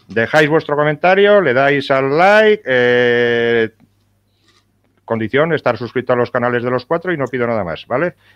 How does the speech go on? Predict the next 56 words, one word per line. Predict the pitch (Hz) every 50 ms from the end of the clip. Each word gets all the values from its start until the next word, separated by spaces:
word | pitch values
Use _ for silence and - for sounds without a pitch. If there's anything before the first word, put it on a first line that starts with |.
| _ _
Y | 113 120
en | 120
el | 120 120
próximo | - 147 147 143 156 151 165 160
directo | 160 151 131 - - 113
que | 92 113
hagamos | 113 123 143 147 151 139
desde | 139 143 135 139 147 143
mi | 147 147 143 139
canal, | - 143 156 190 214 226 233 220 -
lo | - 131 123
sortearé | 113 - 123 110 - - 113 113 120
en | 123
directo | 123 123 110 92 90 _ - 92
con | 85 98 98 101
el, | 101 101 101 101 98 98 98 95 95
con | - 101 101
los | 104 101 -
comentarios | - 104 104 101 95 - 120 127 123 120
de | 120
este | 117 - - 123
vídeo, | 101 92 85 87 92
¿vale? | 98 120 160 175 185 - _ _ _ _ _ _ _ _ -
Lo | 104 104
que | -
os | 120 -
he | 151
dicho, | 147 143 123 - - 107
no | 110 131 143 147
contestaré | - 165 160 151 - 156 143 - 160 156 156
a | 151
los | 156 151 147
comentarios | - 147 151 156 151 - 190 196 208 220 226 226 233 208 - _ _ _ _ _ _ _ _ _
para | - 127 127 127 123
que | - 123
no, | 131 139 151 160 151 -
para | - 127 123 127 131
no | 147 156 151
salir | - 160 160 160 160 156
yo | 156 151
ganador, | 151 151 151 143 110 95 90 90
¿vale? | 104 131 151 170 170
Porque | 170 - 107 98 - 104
si | 92 110 110 110 104
contesto | - 110 104 98 131 123 - -
a | 139
doscientos | 135 131 127 147 131 - 139
comentarios, | 120 143 139 143 139 - 160 160 170 175 180 180 165
yo | 147 131 127
participo | - 131 120 - 131 120 147 143 160 147
doscientas | 139 131 117 - 123 117 117 - 123 98
veces, | 95 85 - 92 87
seguro | - 110 101 120 120 127
que | 123 113
salgo | 113 117 113 110 98
yo. | 80 71 65